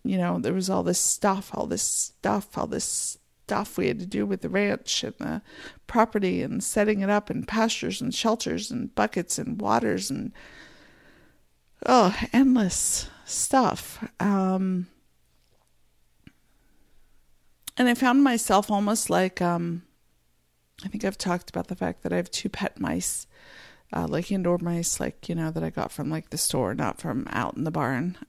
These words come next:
Um, although there was this one mouse I encountered the one day that looked at me. <laughs>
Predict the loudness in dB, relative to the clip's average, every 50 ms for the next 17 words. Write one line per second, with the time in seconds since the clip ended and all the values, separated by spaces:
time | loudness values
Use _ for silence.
0 | -4 -2 0 0 2 2 0 0 -2 -2 -2 -4 -6 -8 _ _ _ _ _ _
1 | _ _ _ _ _ _ _ _ _ _ _ _ _ _ _ _ _ _ _ -10
2 | -2 2 2 4 4 4 4 4 4 4 2 2 0 -2 -2 -2 -2 -2 -2 0
3 | 0 0 0 0 -2 -4 -4 -4 -4 -4 -4 -4 -6 -6 -6 -4 -4 -2 -2 -4
4 | -4 -4 -4 -2 -2 -2 -2 -2 -2 -2 -2 -2 -4 -4 -6 -10 -12 -10 -8 -8
5 | -8 -8 -4 -4 -2 0 0 2 2 2 2 0 -2 -6 -10 -14 -16 -16 -16 -16
6 | -16 0 6 8 8